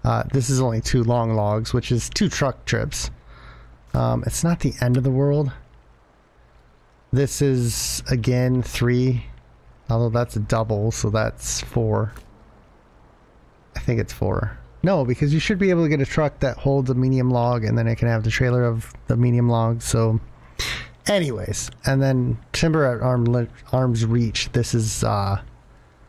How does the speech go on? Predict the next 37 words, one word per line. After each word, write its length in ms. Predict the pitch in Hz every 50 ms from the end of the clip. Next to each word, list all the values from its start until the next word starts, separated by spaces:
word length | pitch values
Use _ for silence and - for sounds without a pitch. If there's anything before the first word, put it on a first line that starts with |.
| - - - _ _ _ _ -
this 220 | 131 135 - -
is 120 | 131 120
another 360 | 120 120 120 123 123 120 117 110
big 240 | 113 113 110 110
one, 340 | 107 107 107 107 107 107 107
so. 500 | - - - 113 107 107 107 107 107 98 - - - - - - - _ _ _ _ _ _ _ _ _ _ _ _ _ _ _ _ _ _ _ _ _ _ _ _ _ _ _ _ _ _ _ _ _ _ -
But 140 | 131 127 -
the 100 | 147 123
good 180 | 131 151 175
news 240 | 190 143 127 120 110
is, 240 | 113 113 113 117 120
I 80 | 113
mean, 380 | 110 117 120 117 117 120 127 135
most 260 | 117 123 139 143 -
of 80 | 160 127
it's 160 | 120 113 -
at 140 | 117 107 -
Smithville 400 | - - 117 - - - 113 107
Dam, 380 | 107 107 104 101 104 120 120
so 180 | - - 120 110
it's 160 | 107 - -
not, 640 | 120 120 123 123 120 117 - - - - - - - - - - - - _ _ -
not 200 | 131 127 131 -
the 100 | - 120
end 140 | 127 131 120
of 60 | 107
the 60 | 110
world. 340 | 104 104 107 110 120 139 127 - - -
It's 100 | - -
not 140 | 139 127 - - -
too 160 | - - 151 135
far 260 | - - 110 104 101
away 320 | 101 101 101 110 123 - - - - - - _ _ _ _ _ _ - - - - _ _ _ _ _ -
that 120 | 113 113
you're 80 | 110 110
traveling, 600 | - - 113 107 107 107 110 117 123 127 127 120
so. 420 | - - 113 110 110 113 110 113